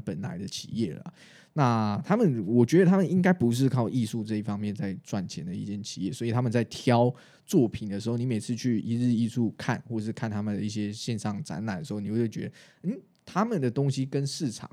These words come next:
好像没什么关系，然后都有自己的一套的审美观念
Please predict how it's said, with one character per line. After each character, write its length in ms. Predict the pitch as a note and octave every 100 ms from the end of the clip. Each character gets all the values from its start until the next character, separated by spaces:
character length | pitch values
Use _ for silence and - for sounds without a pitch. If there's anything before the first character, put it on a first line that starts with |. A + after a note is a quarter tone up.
| B2+
好 160 | A2
像 120 | A2+ A3
没 160 | C3+
什 80 | D3+
么 80 | A2
关 240 | A#2 G#2+
系， 380 | G#2 - G2+ G#2 - _ _ -
然 120 | A2+
后 220 | C#3+ C3
都 240 | A#2 D#3+ D#3+
有 220 | B2+ -
自 220 | - F#3+
己 240 | C#3+ - -
的 160 | F2+ -
一 120 | A2
套 360 | G2+ - C3+ G#2
的 340 | C3 F#2+ F2 - - _ -
审 180 | - A#2+
美 100 | B2+
观 240 | - A2+
念 160 | A#2+